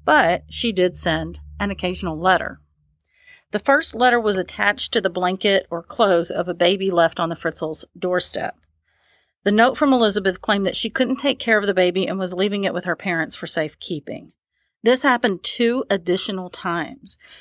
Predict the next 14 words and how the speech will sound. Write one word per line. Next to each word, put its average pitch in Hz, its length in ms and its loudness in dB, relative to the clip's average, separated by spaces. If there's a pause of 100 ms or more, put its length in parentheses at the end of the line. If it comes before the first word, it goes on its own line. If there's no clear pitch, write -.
(140)
with 190 240 -2
Joseph 226 460 4
and 185 160 -2
Rosemary 190 500 0
Fritzl 151 640 -2
graciously 233 580 0
taking 202 380 0
in 190 100 0
their 190 140 0
three 185 260 -4
grandchildren 185 640 0
and 180 220 -6
raising 180 320 -2
them 160 360 -4